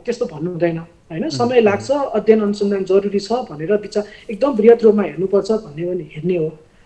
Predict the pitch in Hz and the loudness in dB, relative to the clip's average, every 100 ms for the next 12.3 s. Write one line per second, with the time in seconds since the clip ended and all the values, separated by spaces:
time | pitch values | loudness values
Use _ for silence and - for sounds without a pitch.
0 | _ _ - - - 208 _ - 339 359 | _ _ -18 -16 -14 -16 _ 2 2 4
1 | 330 320 330 - - 320 269 208 - 220 | 2 4 4 2 -8 -12 -10 -8 -2 2
2 | 302 311 285 302 - - - 311 320 - | 2 2 0 -4 -4 -20 -2 0 0 2
3 | 294 269 233 302 269 226 220 190 262 233 | 2 2 2 2 4 2 0 -6 -6 -8
4 | 226 170 196 233 233 247 254 254 220 226 | -6 -6 -4 -2 0 0 0 -2 -4 0
5 | 208 202 294 254 202 180 - 214 - 208 | 0 0 -2 2 2 2 -4 -4 -4 -8
6 | 127 156 156 185 - 175 214 233 247 240 | -8 -12 -12 -14 -10 -4 -2 -4 -8 -6
7 | 190 156 196 226 220 202 214 208 202 202 | -6 -4 0 0 0 -2 -2 -2 0 -2
8 | 170 269 302 - _ _ _ - 302 294 | -4 -6 -6 -10 _ _ _ -4 -2 -2
9 | 294 330 - - - - - 185 277 269 | 0 -2 -2 -20 -18 -16 -6 -2 0 0
10 | - 247 233 247 226 214 165 151 190 - | -2 -6 0 2 2 0 -2 -6 -8 -8
11 | _ _ _ - - - 233 214 - 185 | _ _ _ -20 -20 -2 2 2 2 -2
12 | 214 214 294 | 0 0 0